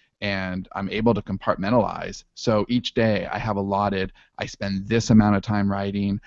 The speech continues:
I spend this amount of time editing, polishing, whatever, and, and I just hit those. And if I'm, yeah, so it takes me longer to write something because, you know, I,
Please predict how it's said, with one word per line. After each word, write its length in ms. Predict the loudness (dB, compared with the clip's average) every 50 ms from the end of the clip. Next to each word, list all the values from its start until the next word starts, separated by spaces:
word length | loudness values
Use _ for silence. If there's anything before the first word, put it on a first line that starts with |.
| -16 _ _ _ -6
I 160 | -4 -4 -4
spend 420 | -6 -8 -6 -6 -4 -4 -6 -8 -6
this 220 | -6 -6 0 2
amount 240 | 2 4 4 4 2
of 60 | 0
time 180 | 0 -2 -2 -2
editing, 520 | -4 -4 -4 -6 -8 -10 -10 -10 -12 -14 -16 _ _ _ _ _ _
polishing, 560 | -4 -2 -2 0 -2 -2 -4 -6 -6 -6 -6
whatever, 360 | -6 -4 -2 -2 -2 -2 -4 -6
and, 220 | -4 -4 -4 -4 -6 _
and 80 | -8 -8
I 80 | -8 -8
just 240 | -8 -10 -10 -8
hit 180 | -8 -10 -6 2
those. 280 | 4 6 6 6 4 0
And 140 | -2 -2
if 160 | -2 -2 0 0
I'm, 300 | 0 2 2 2 2 0 -4 _ _ _ _ _ _ _ _ -4
yeah, 120 | -4 -4 -4 _ _ _ -14
so 480 | -4 -2 0 0 2 0 0 -2 -4 -8 _ _ _ _ _ _ _
it 120 | -6 -4
takes 260 | 0 0 0 0 2 2
me 120 | 4 4
longer 320 | 4 4 2 0 -2 -6
to 120 | -6 -6 -6
write 240 | -6 -6 -8 -10 -10
something 440 | -10 -10 -10 -10 -10 -12 -12 -12
because, 580 | -12 -14 -12 -8 -6 -6 -6 -6 -8 -12 -14 -18 _ _ _ _ _ _ _ -12
you 80 | -10
know, 280 | -10 -10 -10 -12 -14 -14 _ _ -14
I, 100 | -14 -14